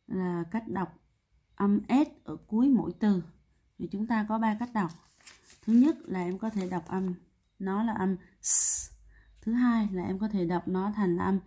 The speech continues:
Z. Và thứ ba, chúng ta đọc thêm một âm đó là âm is.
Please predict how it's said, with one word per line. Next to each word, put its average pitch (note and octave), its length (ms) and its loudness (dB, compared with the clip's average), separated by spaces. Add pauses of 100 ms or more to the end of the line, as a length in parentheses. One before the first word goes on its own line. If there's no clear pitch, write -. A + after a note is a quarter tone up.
(260)
Z. D3 500 0 (520)
Và F3 100 -2
thứ G#3 180 0
ba, G#3 400 2
chúng G#3 140 -2
ta G#3+ 100 -4
đọc F#3 220 -4
thêm G3 180 -2
một F3 120 -2
âm G3 220 0
đó F#3+ 80 -2
là G#3+ 120 2
âm G3 240 0 (380)
is. D3+ 640 4